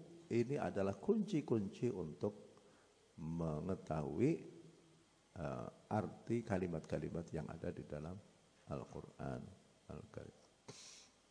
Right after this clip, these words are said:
Baik. Yang berkaitan dengan keahlian, ya, berkaitan dengan ahlian.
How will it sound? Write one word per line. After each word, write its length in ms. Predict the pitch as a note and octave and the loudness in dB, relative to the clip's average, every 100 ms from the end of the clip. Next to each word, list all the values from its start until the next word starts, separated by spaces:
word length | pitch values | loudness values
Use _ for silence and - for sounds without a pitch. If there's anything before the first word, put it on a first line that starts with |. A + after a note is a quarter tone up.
| _ _ _ _ - - - | _ _ _ _ -20 -20 0
Baik. 240 | G#2 A2 - - - - - - - - - - - - _ _ _ _ - _ _ _ _ _ _ - | 6 6 4 -8 -14 -18 -20 -20 -20 -20 -20 -20 -20 -20 _ _ _ _ -20 _ _ _ _ _ _ -2
Yang 80 | C3+ C3+ | 2 8
berkaitan 360 | D3+ D3+ E3+ E3+ | 10 10 8 4
dengan 240 | C3+ B2 | 2 2
keahlian, 580 | A#2 G#2+ G2+ F2 E2+ D2+ | 2 2 0 0 0 -2
ya, 160 | - F#2+ - - - | -6 -8 -8 -16 -8
berkaitan 380 | D#2+ D#2 D#2 F2+ | -2 0 0 -2
dengan 240 | D#2+ D2 | -2 -4
ahlian. 400 | D#2+ D#2 - C#2+ | -6 -10 -6 -6